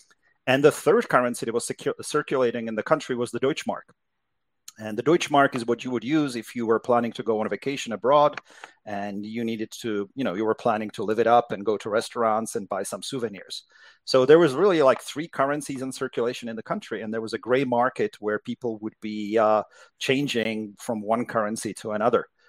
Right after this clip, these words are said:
Uh, so I'm kind of familiar with, uh, with a situation where it, technically you have a single currency, but you have actually in reality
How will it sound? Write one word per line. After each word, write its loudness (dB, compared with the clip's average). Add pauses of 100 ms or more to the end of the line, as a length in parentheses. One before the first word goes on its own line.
(260)
Uh, -4
so 6
I'm 4 (100)
kind 2
of 2
familiar 4
with, -2
uh, 6
with 2
a 4
situation -2
where 4
it, -4
technically -4
you -2
have 2 (140)
a -2
single -2
currency, -4
but -4
you 2
have -2 (140)
actually -2
in -6
reality 2